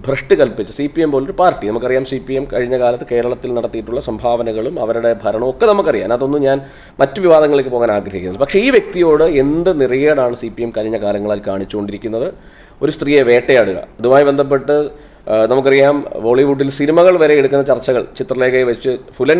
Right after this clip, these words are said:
ദേവി എന്നൊക്കെയാണ് ചില സിനിമാക്കാർക്ക് അവരെ ചിത്രീകരിക്കും. ഇവിടെ വന്ന് അതിനെപ്പറ്റിയുള്ള പഠനങ്ങളും അതിൻ്റെ തിരക്കഥ സംവിധാനങ്ങളൊക്കെ നടന്നുകൊണ്ടിരിക്കുന്ന സാഹചര്യം ആണെന്ന് ഞാൻ, ആ, ആ, മനസ്സിലാക്കുന്നു. ഈ സാഹചര്യത്തിൽ അവരൊരു പോരാട്ടത്തിൻ്റെ പ്രതീകമായിട്ട് കാണുന്നു. ആ, അതായത്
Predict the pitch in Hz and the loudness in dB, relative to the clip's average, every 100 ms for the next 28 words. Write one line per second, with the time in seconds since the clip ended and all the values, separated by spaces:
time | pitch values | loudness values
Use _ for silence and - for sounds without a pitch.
0 | 156 156 147 135 143 127 127 120 - - | 2 0 0 -2 -2 -2 -2 -4 -6 -4
1 | 120 123 - - - - 120 127 127 123 | 2 2 0 -8 -12 -6 0 0 0 0
2 | 123 120 120 - - 120 117 123 127 135 | 0 -2 -2 -4 -6 -4 -4 -2 0 2
3 | 135 139 135 131 143 139 143 147 147 147 | 2 0 -2 -6 -2 0 2 2 0 -2
4 | - - 139 147 147 147 160 160 151 151 | -10 -2 0 0 0 2 4 4 4 2
5 | 143 151 156 156 156 151 170 196 180 170 | 2 4 4 2 2 4 6 6 4 2
6 | 165 147 147 151 139 139 143 139 139 - | 2 2 2 0 0 0 2 0 -2 -4
7 | 104 95 - 120 120 127 127 131 - 76 | -6 -6 -4 -6 -2 -2 0 0 -2 -6
8 | - - _ - - - - 214 240 190 | -18 -20 _ -20 -20 -18 -6 -2 2 2
9 | 160 117 - - - _ _ _ _ _ | 2 0 -4 -10 -16 _ _ _ _ _
10 | 120 175 180 156 175 190 190 185 180 147 | 0 0 4 4 6 4 2 0 0 0
11 | 147 156 147 131 127 117 113 123 156 - | 2 2 2 2 0 0 -2 -4 -6 -8
12 | - - _ - - - 107 110 107 107 | -16 -20 _ -20 -20 -4 0 2 2 2
13 | 98 - - - 135 147 147 | -2 -6 -10 0 2 4 4